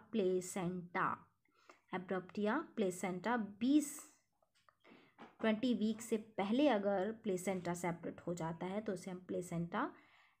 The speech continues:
या फिर abruptia placenta बोलेंगे। To prevent thrombophlebitis after cesarean delivery, mother is advised for।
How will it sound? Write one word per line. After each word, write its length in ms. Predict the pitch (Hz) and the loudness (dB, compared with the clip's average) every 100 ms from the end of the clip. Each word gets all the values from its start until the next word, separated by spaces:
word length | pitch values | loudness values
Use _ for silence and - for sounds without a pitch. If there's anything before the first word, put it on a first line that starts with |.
| - | -2
या 120 | 165 | -2
फिर 320 | 170 311 320 202 | 4 2 2 -6
abruptia 680 | 190 - 160 156 - 196 254 | -8 -2 -2 -2 -2 -2 0
placenta 440 | 180 170 165 170 | 0 0 -4 -4
बोलेंगे। 520 | - - - - 202 175 _ _ _ _ _ _ _ _ _ _ _ _ _ _ _ - - - - _ - | -6 -6 -8 -8 -10 -14 _ _ _ _ _ _ _ _ _ _ _ _ _ _ _ -20 -20 -20 -20 _ 2
To 80 | 269 | 2
prevent 720 | - 208 185 180 196 196 202 | 6 6 8 6 4 2 0
thrombophlebitis 2000 | 233 233 226 208 208 208 208 294 294 - _ _ _ - 202 185 185 220 170 - - | -2 -2 2 4 6 6 6 4 0 -16 _ _ _ -2 2 4 6 4 2 -8 0
after 600 | 170 165 - - 226 151 | 2 2 -6 -2 0 0
cesarean 680 | 175 - 196 202 190 214 208 | -4 -4 2 4 4 4 2
delivery, 380 | 185 175 180 | 0 2 2
mother 220 | 214 170 175 | 2 2 2
is 280 | 185 185 | 2 2
advised 960 | 190 - 170 170 160 165 - - - - | 0 -2 -2 0 0 0 -4 -14 -10 -4
for। 160 | - | -2